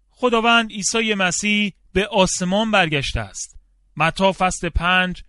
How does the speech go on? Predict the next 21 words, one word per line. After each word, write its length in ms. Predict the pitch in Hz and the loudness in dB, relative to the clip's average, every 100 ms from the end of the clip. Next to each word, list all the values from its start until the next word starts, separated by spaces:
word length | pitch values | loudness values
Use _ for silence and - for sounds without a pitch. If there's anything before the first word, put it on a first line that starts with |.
| _ | _
آیه 380 | 139 135 160 170 | 0 0 2 0
چهارده 440 | - 135 123 156 | 0 -2 0 0
به 80 | 135 | 0
ما 140 | 127 147 | -2 -2
می‌گوید: 600 | 123 113 123 143 143 147 _ _ _ _ _ | -2 -2 0 2 2 -2 _ _ _ _ _
"شما 540 | - 220 220 240 240 | -2 2 4 4 4
نور 440 | 220 226 247 240 233 | 2 0 0 2 0
جهان 580 | 160 208 208 214 254 247 | 0 0 0 0 0 0
میباشید." 640 | 214 165 139 - 107 90 - - _ _ _ - | -2 0 -2 -4 -10 -16 -20 -20 _ _ _ -8
شما 440 | - 294 311 359 | -2 0 0 2
و 100 | 233 | 2
من 320 | 233 269 269 - - | 2 0 0 -6 0
آنچنان 680 | 214 214 208 220 220 285 269 | 4 4 2 -2 0 0 0
نور 420 | 208 233 269 254 | 2 4 2 2
نمیسازیم. 760 | 262 277 233 - 139 104 - - _ _ | 0 0 -2 0 -2 -4 -12 -16 _ _
فقط 720 | - - 254 254 269 285 - | -18 -4 0 2 2 0 0
روح 220 | 220 226 226 | -4 0 0
القدس 480 | 208 220 220 - | 2 -2 0 -2
است 220 | 311 269 - | 0 -2 -2
که 100 | 233 | -6
میتواند 720 | 220 220 208 202 202 190 | -2 -2 -2 0 2 0